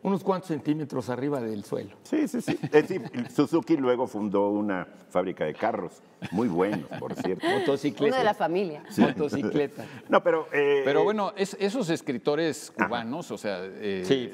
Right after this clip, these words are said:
Speaker 4: son, son realmente muy
Speaker 1: Cabrera
Speaker 4: buenos.
Speaker 1: Infante.
Speaker 4: Toda esa tradición de escritores cubanos, casi todos en el exilio, Lezama Lima,
Speaker 2: Todos
Speaker 4: pues,
Speaker 2: en
Speaker 4: no
Speaker 2: el
Speaker 4: podía.
Speaker 2: exilio.
Speaker 1: Todos, sí.
Speaker 4: Lezama Lima nomás no pudo salir, pero pues,
Speaker 2: Pues no,
Speaker 4: tampoco.
Speaker 2: te digo que la
Speaker 4: Los libros
Speaker 2: escalera
Speaker 4: Sarduy
Speaker 2: era
Speaker 4: nunca se han publicado en
Speaker 3: Bastante.
Speaker 4: Cuba.
Speaker 2: Sí, no.
Speaker 4: Nunca.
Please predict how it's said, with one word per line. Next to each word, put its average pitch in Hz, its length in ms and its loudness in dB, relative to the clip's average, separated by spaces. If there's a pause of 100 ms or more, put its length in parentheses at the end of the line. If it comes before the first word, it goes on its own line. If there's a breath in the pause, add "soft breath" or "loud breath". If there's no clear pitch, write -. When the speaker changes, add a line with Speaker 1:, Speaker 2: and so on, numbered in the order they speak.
Speaker 4:
son, 117 360 -2
son 117 180 -4
realmente 101 640 -4
muy 87 100 -6
Speaker 1:
Cabrera 123 300 0
Speaker 4:
buenos. 135 160 -8
Speaker 1:
Infante. 131 320 -4 (500 soft breath)
Speaker 4:
Toda 123 180 2
esa 131 160 -6
tradición 113 480 -2
de 113 60 0
escritores 104 380 -4
cubanos, 113 340 -2
casi 101 240 -6
todos 107 320 -4
en 98 80 -6
el 87 160 -4
exilio, 113 560 0 (160)
Lezama 90 380 -6
Lima, 87 220 -4
Speaker 2:
Todos 135 200 4
Speaker 4:
pues, 85 140 -8
Speaker 2:
en 76 80 -4
Speaker 4:
no - 60 -6
Speaker 2:
el 73 80 -4
Speaker 4:
podía. 87 100 -4
Speaker 2:
exilio. 175 240 -2
Speaker 1:
Todos, 139 160 -2
sí. - 200 -16 (140)
Speaker 4:
Lezama 147 320 0
Lima 139 220 -2
nomás 110 240 -2
no 110 120 -4
pudo 101 160 -2
salir, 123 300 2
pero 82 220 -8
pues, - 160 -10
Speaker 2:
Pues 113 100 2
no, 98 80 0
Speaker 4:
tampoco. 104 220 0
Speaker 2:
te 104 100 2
digo 98 240 4
que - 80 0
la 82 60 0
Speaker 4:
Los 160 240 2
libros 214 220 2
Speaker 2:
escalera - 20 0 (160)
Speaker 4:
Sarduy 202 140 0
Speaker 2:
era 185 60 -2
Speaker 4:
nunca 170 240 0
se 123 60 -4
han 139 80 -4
publicado 113 360 0
en 110 40 -6
Speaker 3:
Bastante. 185 240 -2
Speaker 4:
Cuba. - 80 -18 (960 soft breath)
Speaker 2:
Sí, 160 160 4
no. 117 140 2
Speaker 4:
Nunca. 143 200 -6